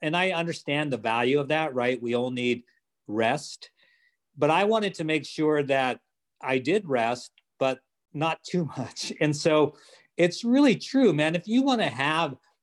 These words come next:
amazing experiences, you gotta go out there and take risks and do fun things and do challenging things that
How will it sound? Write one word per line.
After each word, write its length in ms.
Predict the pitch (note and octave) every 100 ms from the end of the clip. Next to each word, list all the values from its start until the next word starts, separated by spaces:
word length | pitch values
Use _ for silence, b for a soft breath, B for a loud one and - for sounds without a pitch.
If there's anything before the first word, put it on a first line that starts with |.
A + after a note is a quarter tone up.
| _
amazing 480 | C#3+ C#3 C#3+ D#3 E3+
experiences, 800 | D3 - - D#3 E3+ C#3 B2+ A2+
you 100 | E3+
gotta 220 | A3 G3+
go 180 | D#3+ C#3
out 240 | B2+ D#3
there 340 | A#2+ A2+ A2 G#2+
and 200 | B2 A#2+
take 260 | C3+ C3+ -
risks 420 | A2+ C3+ D3+ -
and 220 | A#2+ G#2+
do 180 | A#2 C#3+
fun 300 | C#3+ C#3+ C#3
things 400 | B2+ B2+ C3+ A#2+
and 120 | A2
do 160 | A2+ C3
challenging 640 | B2+ B2 B2+ B2 A#2+ A2+
things 320 | B2 C3 C3
that 240 | A2 G#2+